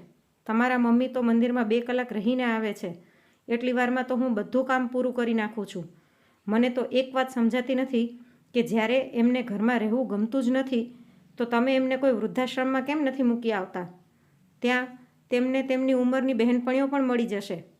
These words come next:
"પૂર્વી, મેં તને કેટલી વાર કહી દીધું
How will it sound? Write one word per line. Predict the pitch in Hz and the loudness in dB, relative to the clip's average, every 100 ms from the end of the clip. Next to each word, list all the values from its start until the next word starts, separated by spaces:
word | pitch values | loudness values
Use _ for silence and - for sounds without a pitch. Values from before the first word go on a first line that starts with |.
| _ _ _ _ _ _ _ _ - | _ _ _ _ _ _ _ _ 0
"પૂર્વી, | 226 226 240 240 - - _ _ 196 | 0 2 -2 -4 -12 -20 _ _ -4
મેં | 226 | -4
તને | 240 254 | -2 -4
કેટલી | 247 240 247 | -2 -2 -2
વાર | 285 269 | 0 0
કહી | 233 226 | 0 0
દીધું | 220 214 220 226 | 0 -2 -4 -6